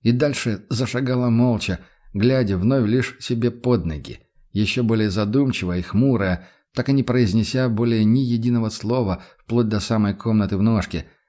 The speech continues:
где сразу же ушла на свою половину. Что она делала за закрытой дверью, Курт не знал и, откровенно говоря, знать не хотел. Ещё одного приступа уныния и новой порции слёз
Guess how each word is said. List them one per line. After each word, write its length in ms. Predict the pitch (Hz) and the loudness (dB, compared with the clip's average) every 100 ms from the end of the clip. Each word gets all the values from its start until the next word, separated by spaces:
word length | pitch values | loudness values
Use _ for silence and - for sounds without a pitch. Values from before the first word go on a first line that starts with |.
| _ | _
где 160 | 90 95 | -4 -4
сразу 400 | 101 113 131 113 | -2 -2 0 0
же 100 | 110 | 0
ушла 480 | 95 110 117 113 - | -2 -2 0 0 0
на 120 | 113 | -2
свою 320 | - 107 101 | 0 -2 -2
половину. 640 | 92 101 98 90 76 53 - _ _ _ - | -2 -2 -2 -2 -4 -8 -16 _ _ _ -12
Что 220 | - 156 | -2 2
она 280 | 139 135 131 | 4 4 2
делала 520 | 113 131 117 110 107 | 2 2 2 0 -2
за 160 | 120 104 | -2 -2
закрытой 500 | 107 113 120 120 104 | -2 -2 -2 -2 -2
дверью, 540 | 92 113 139 92 80 | 0 0 0 -2 -6
Курт 300 | - - 139 | -8 -8 -2
не 120 | - 120 | 2 2
знал 380 | 90 73 60 - _ - | 2 -4 -10 -16 _ -6
и, 80 | |
откровенно 460 | 113 - 131 139 135 | -4 -2 0 2 2
говоря, 460 | 123 120 120 123 113 | 2 0 0 0 -2
знать 420 | 131 104 123 107 | -2 2 2 0
не 80 | 113 | -2
хотел. 460 | 104 110 - 65 - _ _ _ _ _ _ | -2 -4 -6 -10 -12 _ _ _ _ _ _
Ещё 420 | - 120 113 131 120 | 0 2 2 0 0
одного 340 | 107 117 117 | 2 0 0
приступа 460 | 90 110 - 95 98 | 0 -2 -2 -4 -2
уныния 560 | 95 101 123 104 90 | 2 6 6 6 2
и 160 | 85 98 | -2 0
новой 340 | 113 104 98 | 2 2 -2
порции 420 | 90 101 90 - | -4 -4 -4 -6
слёз 440 | 87 - 117 92 | -6 -4 -2 -2